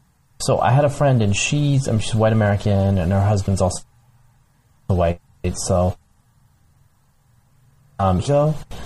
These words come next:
um, for Goldman Sachs, he's a banker. He is a banker. And, you know, um,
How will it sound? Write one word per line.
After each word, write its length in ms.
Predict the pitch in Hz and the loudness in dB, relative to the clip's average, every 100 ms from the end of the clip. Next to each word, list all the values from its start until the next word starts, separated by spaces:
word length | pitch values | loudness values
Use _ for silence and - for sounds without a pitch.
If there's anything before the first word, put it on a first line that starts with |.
| - | -4
um, 140 | 101 101 | -2 0
for 140 | - | 0
Goldman 280 | 107 110 98 | 2 2 2
Sachs, 360 | - 85 127 - | 0 0 0 0
he's 120 | 98 | 0
a 40 | |
banker. 360 | 92 98 127 143 | 2 0 -2 -2
He 160 | 131 98 | -2 0
is 140 | 101 | 0
a 20 | |
banker. 320 | 104 104 139 135 - - - - - - | 0 0 0 -2 -8 -18 -20 -20 -20 -4
And, 520 | 120 117 113 110 107 | 0 2 4 2 2
you 80 | 123 | 2
know, 300 | 110 95 95 - | 2 2 2 2
um, 340 | 98 95 | 0 0